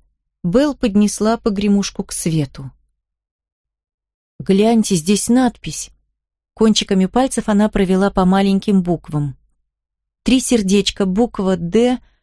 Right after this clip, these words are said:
вторая буква "Д" и буква "Э". "Диана, Дуглас и Эльвира.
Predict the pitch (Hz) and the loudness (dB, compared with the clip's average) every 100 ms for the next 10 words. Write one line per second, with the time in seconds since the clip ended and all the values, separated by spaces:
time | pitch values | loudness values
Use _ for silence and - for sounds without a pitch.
0 | _ _ _ _ _ _ 214 196 196 196 | _ _ _ _ _ _ 0 2 2 0
1 | 190 208 226 247 208 262 247 _ _ _ | -2 -2 0 0 2 0 0 _ _ _
2 | _ _ _ - 202 196 247 - 240 233 | _ _ _ -2 0 0 -2 0 0 0
3 | - _ _ _ _ _ _ - 202 170 | -2 _ _ _ _ _ _ 0 2 2
4 | 143 _ _ _ _ _ _ _ _ _ | -2 _ _ _ _ _ _ _ _ _
5 | _ _ - 175 240 262 269 214 175 - | _ _ -4 2 4 4 2 2 0 -6
6 | _ _ _ _ _ - 180 254 214 233 | _ _ _ _ _ -2 2 2 2 2
7 | 226 - - 220 220 220 220 214 185 170 | 0 -4 -8 -2 2 2 2 2 0 -2